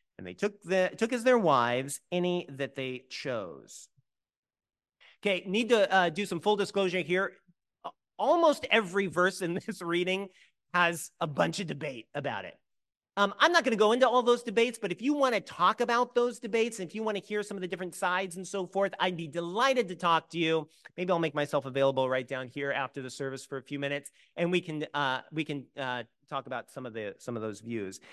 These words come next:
Um, a lot of people, for instance, think that this first verse refers to angels or perhaps demons who are coming down and, and somehow marrying, uh, women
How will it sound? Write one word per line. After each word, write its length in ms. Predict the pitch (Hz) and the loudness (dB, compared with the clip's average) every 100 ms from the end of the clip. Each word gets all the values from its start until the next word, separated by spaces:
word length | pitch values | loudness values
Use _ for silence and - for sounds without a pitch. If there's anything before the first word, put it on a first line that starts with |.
| - - | -20 -2
Um, 160 | 214 214 - | 0 0 0
a 80 | 240 | 2
lot 240 | 240 359 | 6 6
of 60 | 359 | 6
people, 260 | 214 196 214 | 0 -6 -4
for 120 | 180 | -2
instance, 360 | 175 185 180 | -2 -4 -8
think 320 | - 185 220 214 | -10 -10 -8 -8
that 120 | 185 | -6
this 200 | 196 - | -6 -6
first 360 | - 294 302 | -6 -6 -6
verse 380 | - 165 151 151 | -6 0 0 -2
refers 640 | 170 180 - 240 247 - - | -6 -6 -2 -2 -2 -8 -12
to 260 | - 214 202 | -6 -6 -4
angels 540 | 220 233 240 254 262 190 | -2 -2 -2 -2 -2 0
or 100 | 165 | -2
perhaps 440 | 165 175 180 151 | -2 -2 -2 -4
demons 520 | 147 220 254 247 240 | -6 -4 0 0 0
who 100 | 190 | -2
are 100 | 180 | -2
coming 360 | 170 196 202 196 | -2 -4 -4 -2
down 280 | 180 180 180 | -2 -2 -2
and, 140 | 165 - - _ | -6 -12 -20 _
and 120 | 151 147 | -14 -4
somehow 380 | 247 226 196 | 0 4 6
marrying, 580 | 185 170 170 156 151 147 - | 6 4 4 2 0 -2 -4
uh, 220 | 151 135 - | -2 -2 -4
women 720 | 151 175 190 151 127 127 143 | -4 0 2 2 0 -4 -10